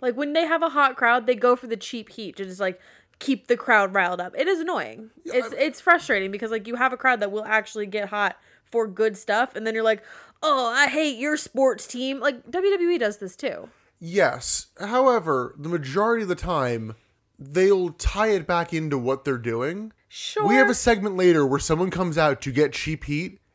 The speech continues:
Speaker 2: and then does not progress any story or do anything else.
Speaker 1: Sure, but cheap heat is still cheap heat. And when it's so blatantly obvious of,
Speaker 2: Yeah.
Speaker 1: like, "I hate your sports team, this town sucks, like, you're all losers,"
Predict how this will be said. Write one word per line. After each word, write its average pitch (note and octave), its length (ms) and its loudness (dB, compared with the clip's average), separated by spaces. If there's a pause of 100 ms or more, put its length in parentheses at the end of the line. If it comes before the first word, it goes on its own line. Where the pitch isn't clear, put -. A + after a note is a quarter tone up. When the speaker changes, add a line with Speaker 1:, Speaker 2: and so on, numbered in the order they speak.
(180)
Speaker 2:
and E3+ 220 4
then D3+ 360 6 (100)
does C#3+ 200 2
not F3 200 4
progress D#3 540 0
any D3 220 -2
story B2 580 0 (280)
or D3 160 6
do D3 300 0
anything C3 380 -2
else. - 480 -10
Speaker 1:
Sure, D#4+ 580 2
but D#4 240 -6
cheap D#4 280 -6
heat C#4+ 200 -4
is C4 80 -8
still A#3 160 -4
cheap A3 280 -12
heat. G3+ 260 -12 (340)
And G3+ 480 -8 (320)
when A#3 200 -4
it's A#3+ 200 -4
so C4 400 0
blatantly A3 500 -4
obvious G#3 520 -4
of, G#3+ 100 -4
Speaker 2:
Yeah. E3 80 0
Speaker 1:
like, G3 200 0
"I G3+ 180 0
hate G3+ 180 -6
your G3+ 160 -6
sports G3 420 -8
team, A3 300 -10
this G#3 180 -2
town G#3 400 -4
sucks, G3+ 420 -4
like, F#3+ 180 -10
you're G3 140 -2
all G3 280 0
losers," A3 520 -2